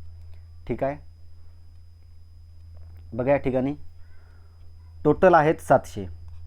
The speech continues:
टोटल आहेत सातशे आणि सातशेपैकी सात नगदी पुरस्कार म्हणजे सातशेचे आपल्याला सात भाग करावे लागतील. एक भाग कितीचा झाला?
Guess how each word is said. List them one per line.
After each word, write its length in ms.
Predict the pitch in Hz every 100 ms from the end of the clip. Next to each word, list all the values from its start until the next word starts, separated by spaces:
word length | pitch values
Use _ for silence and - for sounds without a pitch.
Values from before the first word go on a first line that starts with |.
| - - - - - - - - - - - - - - - -
टोटल 300 | 135 147 143
आहेत 220 | 139 -
सातशे 380 | 135 - - 117 - - - - - -
आणि 140 | 135
सातशेपैकी 560 | 131 139 - 156 160 160
सात 300 | - 156 151
नगदी 280 | 160 147 147
पुरस्कार 460 | 127 117 - 117
म्हणजे 240 | 113 127 143
सातशेचे 420 | - 127 143 139
आपल्याला 260 | 143 147 135
सात 120 | 143
भाग 140 | 135 135
करावे 220 | 135 131
लागतील. 240 | - 127 131 - - - -
एक 200 | 123 139
भाग 100 | 127
कितीचा 300 | 127 135 143
झाला? 200 | 127 131